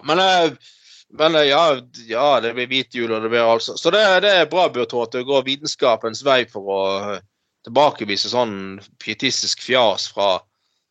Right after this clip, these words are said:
partiet De Kristne og alle mulige andre sånne kjedelige pietistiske, eh, folk.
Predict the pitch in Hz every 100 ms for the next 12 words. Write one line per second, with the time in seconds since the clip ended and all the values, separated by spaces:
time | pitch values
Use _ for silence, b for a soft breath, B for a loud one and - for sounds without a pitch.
0 | _ - 110 147 117 107 104 110 110 -
1 | - 98 104 110 104 98 104 98 101 90
2 | 87 - 107 107 98 87 82 - 104 98
3 | 95 - - 76 92 90 85 87 90 80
4 | - 104